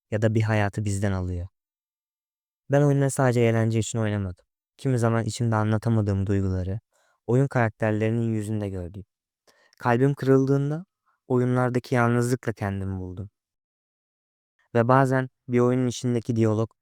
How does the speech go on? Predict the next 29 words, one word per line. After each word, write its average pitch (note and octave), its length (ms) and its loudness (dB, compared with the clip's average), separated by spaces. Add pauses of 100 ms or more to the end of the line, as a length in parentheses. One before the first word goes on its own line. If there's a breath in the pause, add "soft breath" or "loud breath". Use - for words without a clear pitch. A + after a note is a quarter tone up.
(400)
bana A#2 180 2
gerçekte A#2 520 0
kimsenin B2 380 -2
söylemediği G#2+ 580 0
şeyleri G2 320 -4
söylemiş G2+ 460 -2
gibi F#2 160 -8
hissettirdi. F2 680 -10 (960)
The B2 60 0
Last A#2 280 4
of B2 140 -4
Us A#2 200 -6
da B2+ 60 -2
öyle A2+ 280 0
bir G2+ 40 -2
oyundu. F2+ 480 -4 (640)
Bir C3 100 -2
kaybın C3 360 2
ardından B2 480 0
gelen G#2+ 220 2
sessizlik, G#2 800 -6 (260)
sonra A#2+ 280 0
yavaş A#2+ 380 2
yavaş A2+ 220 -2
doğan A2 300 0
bir G2 140 -4
bağ F#2 200 -4 (720)
ve G#2+ 100 -2
sonunda A#2 640 0